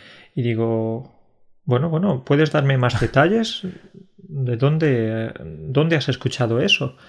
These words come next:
Speaker 1: Dice, "Paco, es que llevo unas semanas, unos meses escuchando la radio española, Radio Nacional de España, y estoy escuchando todo el tiempo esto. Radio Nacional de España,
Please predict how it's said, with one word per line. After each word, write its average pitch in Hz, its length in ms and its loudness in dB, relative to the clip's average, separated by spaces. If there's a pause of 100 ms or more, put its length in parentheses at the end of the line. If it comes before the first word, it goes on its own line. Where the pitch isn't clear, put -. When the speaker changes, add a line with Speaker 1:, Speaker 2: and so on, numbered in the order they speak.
(280)
Speaker 1:
Dice, 143 180 -6
"Paco, - 260 0
es 151 100 2
que - 140 0
llevo 165 520 6
unas 131 360 0
semanas, 143 540 2
unos 117 240 -2
meses 135 400 0
escuchando 123 580 0
la 110 140 2
radio 117 320 4
española, 135 640 2
Radio 113 240 0
Nacional 120 540 -2 (280)
de 131 80 2
España, 139 600 2 (600)
y 117 280 0
estoy 147 240 4
escuchando 156 440 0
todo 135 180 6
el 120 100 2
tiempo 135 360 6
esto. - 340 -4 (1080)
Radio 147 340 4
Nacional 120 500 0
de 127 80 -2
España, - 480 -6